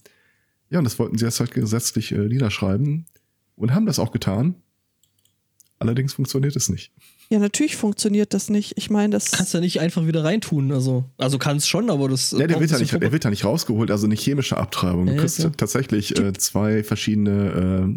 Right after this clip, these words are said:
Speaker 1: äh, äh, Pillen, die im Abstand von achtundvierzig Stunden eingenommen werden sollen. Die erste Pille beendet die Schwangerschaft hormonell.
Speaker 3: Mhm.
Speaker 1: Und die zweite sorgt, äh, für, ähm, das Aussondern
Speaker 2: Das Abstoßen
Speaker 1: der
Speaker 2: wahrscheinlich der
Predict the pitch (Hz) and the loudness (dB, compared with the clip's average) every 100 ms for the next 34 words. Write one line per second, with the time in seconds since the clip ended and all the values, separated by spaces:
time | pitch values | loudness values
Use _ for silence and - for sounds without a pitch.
0 | - - - 92 90 127 180 240 - _ | -4 -8 -4 -2 0 0 0 -2 -8 _
1 | _ _ _ _ _ _ _ - 101 - | _ _ _ _ _ _ _ -2 0 0
2 | - - 117 113 - 110 - 113 135 117 | -2 -2 -2 -2 -2 -2 -2 -2 -2 -2
3 | - 101 95 - 113 117 95 87 87 85 | 0 0 0 0 0 2 2 0 0 0
4 | 90 85 92 123 - - _ _ - - | 0 0 0 0 -4 -12 _ _ -4 -2
5 | 98 - - 110 110 110 113 - 98 110 | -2 -4 -4 0 0 0 -2 -2 0 0
6 | 120 - - 101 95 - 107 135 165 165 | 0 -4 -2 0 0 0 0 0 -2 -4
7 | - 98 98 113 214 - - 143 180 - | 0 2 2 0 -2 -6 -4 0 0 -4
8 | _ - 104 104 - 95 107 113 107 101 | _ -6 -2 -2 -2 -2 0 0 0 0
9 | 101 107 - - 98 98 90 - 95 95 | 0 -2 -4 -2 0 0 0 -2 0 2
10 | 92 92 87 - _ _ _ - 90 85 | 2 2 -2 -6 _ _ _ -2 0 0
11 | 85 95 - _ _ _ _ _ _ _ | 0 -4 -10 _ _ _ _ _ _ _
12 | - - - 104 - - - 101 101 - | -20 -16 -6 -4 -4 -6 -2 -2 0 0
13 | 95 90 90 90 87 87 110 - - - | 0 2 2 0 0 0 -4 -6 -6 -2
14 | - - 196 180 185 175 180 165 170 165 | 0 0 0 2 2 2 2 2 2 0
15 | - 175 180 | 0 0 0